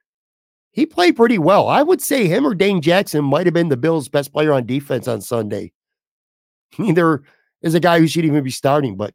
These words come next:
you know, it is what it is. Seventy-nine point three overall grade, eighty-nine point four against the run. Really good there. Uh, sixty-six point three coverage.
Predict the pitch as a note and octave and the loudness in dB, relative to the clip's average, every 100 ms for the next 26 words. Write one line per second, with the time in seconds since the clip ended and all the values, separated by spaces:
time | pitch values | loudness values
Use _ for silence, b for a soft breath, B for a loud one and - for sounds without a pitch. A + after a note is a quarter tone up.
0 | _ _ _ - A#2 A#2 D3 D3 G3 D#3+ | _ _ _ -12 -6 -2 0 2 2 2
1 | F3 E3 D#3 B2 G2+ - _ _ _ - | 0 2 0 -2 -4 -12 _ _ _ -4
2 | F3 G3+ A3+ G3+ F#3 F#3+ F#3 F#3 F3+ E3+ | 0 2 2 2 2 -2 0 0 2 2
3 | F3 E3+ C#3+ D#3 D#3+ D#3+ B2+ D3+ D#3 D#3+ | 4 2 2 0 0 -2 -4 -2 0 0
4 | D#3 D#3+ C#3+ C#3 D#3 D3+ C#3 B2 A2 F#3 | -2 -4 -4 0 0 0 -2 -4 -2 -2
5 | G#2+ A3+ C#3 F2+ G2 F2+ G2+ F#2 - _ | 0 0 0 -4 -12 -10 -10 -10 -16 _
6 | _ _ - D3+ C3+ D#3+ - D#3 E3 - | _ _ -4 -4 -4 -8 -10 -10 -10 -8
7 | D#3 C#3+ D#3+ D#3+ D3 E3+ A#3+ | -6 -6 -8 -4 -2 -2 -4